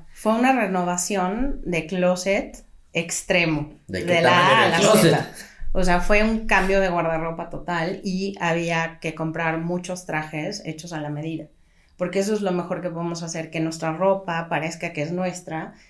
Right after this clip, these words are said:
Speaker 1: y que esté fitted de una manera correcta y apropiada para nuestras medidas. Entonces,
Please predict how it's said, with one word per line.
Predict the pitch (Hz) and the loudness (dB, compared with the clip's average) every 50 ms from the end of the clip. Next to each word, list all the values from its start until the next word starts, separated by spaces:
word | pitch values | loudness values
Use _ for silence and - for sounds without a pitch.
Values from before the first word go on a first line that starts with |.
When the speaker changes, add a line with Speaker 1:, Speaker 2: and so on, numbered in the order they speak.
| _ _ _ | _ _ _
Speaker 1:
y | 180 170 165 | -6 -4 -4
que | 165 175 | -2 -4
esté | 165 165 - - - 180 175 170 170 170 170 - | -4 -4 -4 -2 0 0 0 0 0 -2 -4 -8
fitted | - - - - 220 202 - 185 190 220 220 - - - - - | -12 -10 -2 0 2 4 4 2 2 0 -4 -8 -12 -18 -14 -10
de | 180 175 165 | -8 -6 -4
una | 165 165 170 170 | -4 -4 -4 -4
manera | 175 160 156 160 160 160 160 165 160 165 - - - - - - - | -4 -2 -2 -2 -2 -2 -4 -4 -6 -8 -14 -20 -20 -20 -20 -18 -4
correcta | - 190 185 190 185 180 180 180 180 185 180 | 0 0 2 2 2 2 0 0 -2 0 0
y | 180 170 | 0 0
apropiada | 165 170 160 156 160 175 170 160 160 151 156 180 175 - | 0 -2 -4 -6 -2 0 0 2 2 2 0 -2 -4 -4
para | - 165 160 156 160 165 | -2 -2 0 0 0 -2
nuestras | 165 165 165 160 - - 147 151 156 - | -2 -4 -6 -8 -8 -10 -10 -10 -10 -10
medidas. | 165 170 175 185 196 160 147 156 156 165 | -10 -10 -8 -8 -8 -8 -8 -10 -12 -12
Entonces, | 170 165 170 170 170 160 165 170 170 165 165 - - | -14 -14 -12 -12 -12 -12 -12 -12 -12 -12 -14 -16 -18